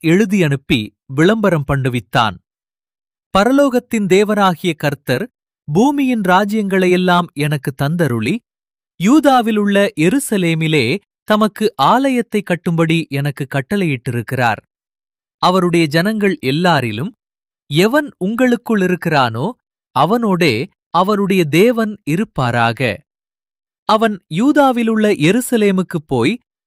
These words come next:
இஸ்ரவேலின் தேவனாகிய கர்த்தருடைய ஆலயத்தை கட்டக்கடவன். எருசலேமில் வாசம் பண்ணுகிற தேவனே தேவன். அந்த ஜனங்களில் மீதியாயிருக்கிறவன்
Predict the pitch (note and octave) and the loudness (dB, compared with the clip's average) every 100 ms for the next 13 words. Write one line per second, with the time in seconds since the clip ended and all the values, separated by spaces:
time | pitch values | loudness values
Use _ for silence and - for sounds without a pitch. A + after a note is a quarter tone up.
0 | _ E3+ F3 D#4 D4 C4 B3 A#3+ F3+ F#3 | _ -4 0 0 2 4 2 0 2 2
1 | G#3+ G#3 G3+ F3 F#3+ - D#3+ - A#3+ A3 | 2 2 2 2 -4 -2 -4 -2 -2 2
2 | G3 F3+ C3 D#3+ F#3+ F#3+ - D#3+ D3+ - | 2 2 2 2 2 0 -2 -4 -4 -6
3 | C#3 F#3 - A#2 A2 A#2 F2+ _ _ _ | -6 -6 -6 -6 -4 -4 -8 _ _ _
4 | _ _ _ _ _ C#3 F3+ G#3 A3 G3+ | _ _ _ _ _ 0 2 0 0 0
5 | F3+ E3+ - C3 D3+ G3 G3 E3 D3 C#3 | 0 -2 -2 0 0 0 -4 -4 -4 -2
6 | C#3 C3 - A#2+ C3+ E3 E3 D3 D3 C#3+ | -2 -2 -4 -6 -2 0 0 -2 -2 -2
7 | A#2+ A#2 A2 F#2+ - _ _ _ _ _ | -2 -2 -4 -8 -14 _ _ _ _ _
8 | _ _ _ G3+ A#3 G#3 F3+ A#3 D4 B3 | _ _ _ -2 0 0 2 0 0 0
9 | D#3 A3+ - E3 C4+ D4 C4 A#3 G3+ F#3 | 0 -2 -6 -2 0 2 4 4 2 0
10 | - F#3 F3+ | 0 -2 -2